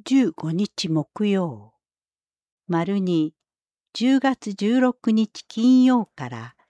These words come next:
二十九日木曜。丸三、十月三十日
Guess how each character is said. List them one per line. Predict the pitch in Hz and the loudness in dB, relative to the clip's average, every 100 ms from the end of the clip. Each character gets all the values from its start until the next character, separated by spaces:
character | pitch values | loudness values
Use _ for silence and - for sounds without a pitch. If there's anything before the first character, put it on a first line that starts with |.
| _ _ | _ _
二 | 254 277 - | 6 6 4
十 | 185 175 | -2 -4
九 | - - | -4 0
日 | 254 190 - - | 2 2 -2 -6
木 | 143 139 - 196 | -4 -4 -6 -6
曜。 | 185 175 127 117 120 _ _ _ _ _ _ _ _ _ _ - | -2 -2 -4 -12 -20 _ _ _ _ _ _ _ _ _ _ -8
丸 | 151 208 | -6 -6
三、 | 202 - 156 143 139 _ _ _ _ _ _ _ | -8 -6 -4 -4 -6 _ _ _ _ _ _ _
十 | - 240 269 | -2 0 2
月 | 269 - | 0 -4
三 | - 214 233 262 | -8 -2 4 4
十 | 262 262 247 | 4 2 2
日 | 190 143 _ - 131 - | 0 -2 _ -14 -14 -14